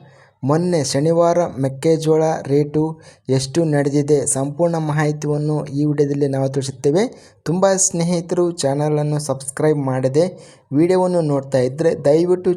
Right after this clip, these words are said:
ಚಾನಲನ್ನು ಸಬ್ಸ್ಕ್ರೈಬ್ ಮಾಡಿ, ವಿಡಿಯೋವನ್ನು ತಪ್ಪದೆ ಲೈಕ್ ಮಾಡಿ ಮತ್ತು ಶೇರ್ ಮಾಡಿ. ಮೆಕ್ಕೆಜೋಳ ಬೆಲೆಗಳ ವಿವರಣೆ.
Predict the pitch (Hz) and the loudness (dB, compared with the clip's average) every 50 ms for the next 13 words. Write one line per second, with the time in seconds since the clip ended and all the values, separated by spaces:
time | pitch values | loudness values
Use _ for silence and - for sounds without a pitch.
0 | 180 - 135 127 131 139 139 143 143 143 147 135 - 135 135 - - - - - | -2 -2 -4 -2 -2 0 0 0 0 -2 -2 -2 -4 -4 -6 -8 -10 -4 0 2
1 | 165 170 170 - - 156 151 151 151 180 214 - - - 147 151 151 156 156 160 | 2 2 0 -2 -2 0 0 0 0 0 -2 -4 -4 -2 0 4 4 4 4 4
2 | 160 147 139 - 143 143 143 - 175 175 175 165 151 143 143 147 160 160 160 - | 2 -2 0 0 -2 -2 0 0 0 2 2 2 2 2 2 2 2 0 -2 -2
3 | 170 165 165 165 190 208 202 - - - - _ _ _ - 135 139 135 135 139 | 0 0 2 2 0 -2 -4 -8 -14 -20 -20 _ _ _ -4 -4 -4 -2 -4 -6
4 | 131 - - - 165 175 170 147 139 135 127 123 120 123 117 120 135 139 - - | -6 -4 -2 2 4 4 4 4 2 0 0 0 -2 -4 -6 -6 -10 -14 -16 -20
5 | - - _ _ _ _ _ _ - 147 151 156 151 - 190 196 196 175 160 165 | -20 -20 _ _ _ _ _ _ -2 0 0 0 2 2 2 2 2 2 4 4
6 | 170 165 165 170 170 170 156 135 131 143 139 156 151 139 151 151 151 143 123 120 | 4 4 4 4 2 0 0 0 0 2 2 2 2 2 2 2 2 2 0 0
7 | 127 127 131 139 135 131 131 127 147 185 | 0 4 4 4 4 4 4 2 2 0